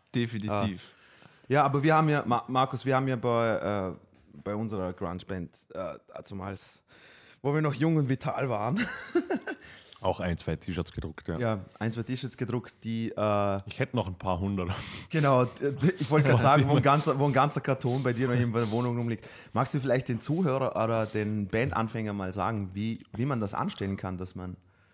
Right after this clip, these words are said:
Speaker 3: Wie
Speaker 2: sie
Speaker 3: T-Shirts drucken?
Speaker 2: T-Shirts drucken für, für seine Band, wie geht man da am besten vor? Magst du das mal kurz erläutern?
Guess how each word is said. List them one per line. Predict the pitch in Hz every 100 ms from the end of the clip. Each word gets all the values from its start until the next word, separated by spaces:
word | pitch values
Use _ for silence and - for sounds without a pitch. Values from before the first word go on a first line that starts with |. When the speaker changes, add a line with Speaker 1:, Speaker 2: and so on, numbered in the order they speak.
| _ _ _ -
Speaker 3:
Wie | 95
Speaker 2:
sie | -
Speaker 3:
T-Shirts | 131 127 -
drucken? | 92 - 90 _ _ -
Speaker 2:
T-Shirts | 135 147 131
drucken | 123 120 113
für, | 107 107
für | 98 107
seine | 101 101
Band, | 95 101 104 95
wie | 104 107
geht | - - 117
man | 110 101
da | 95
am | 98
besten | 107 -
vor? | - 107 87
Magst | 90 -
du | 98
das | 98
mal | 98 92 -
kurz | - 107
erläutern? | - 98 101 78 87